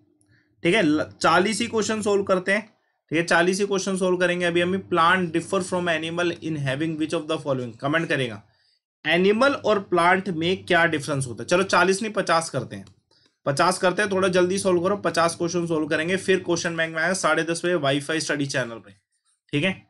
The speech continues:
दिमाग में रखिए, साढ़े दस बजे जरूर होगा। लो-, लोकलाइज ग्रोथ, एनिमल की जो ग्रोथ होती है वो लोकलाइज नहीं होती। ठीक है, और प्लांट की लोकलाइज होती है। ठीक है, एक ही जगह पे।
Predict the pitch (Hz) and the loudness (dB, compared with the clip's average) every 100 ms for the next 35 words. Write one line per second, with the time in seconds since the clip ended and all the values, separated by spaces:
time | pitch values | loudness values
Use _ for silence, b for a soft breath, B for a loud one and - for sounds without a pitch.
0 | _ _ _ _ - 127 147 175 175 180 | _ _ _ _ -8 -2 0 2 2 2
1 | 190 170 175 190 185 175 180 165 156 156 | 0 2 2 2 0 2 2 2 0 0
2 | 160 175 143 143 147 - _ _ 135 135 | 0 0 2 0 -2 -6 _ _ -4 0
3 | 151 202 208 220 - 131 98 - - - | 0 4 4 4 0 -6 -6 -12 -20 -20
4 | - - - - 156 180 196 220 - - | -20 -20 -12 -2 2 2 4 2 0 -12
5 | - - 185 196 170 151 175 180 156 147 | -10 -2 2 4 4 2 2 0 -4 -2
6 | 156 170 165 147 143 151 147 139 135 131 | 0 2 2 -2 -2 -2 -2 -2 -4 -4
7 | 151 156 143 151 - - _ 147 147 151 | -4 -4 -6 -6 -8 -10 _ -4 0 2
8 | 139 139 131 139 151 127 123 139 135 143 | 0 -2 -2 -2 -2 -4 -4 -2 0 0
9 | 139 131 139 143 151 165 170 - 131 135 | -2 -2 -4 -6 -4 -4 -6 -8 -2 -2
10 | 147 143 135 135 | 0 0 -2 -4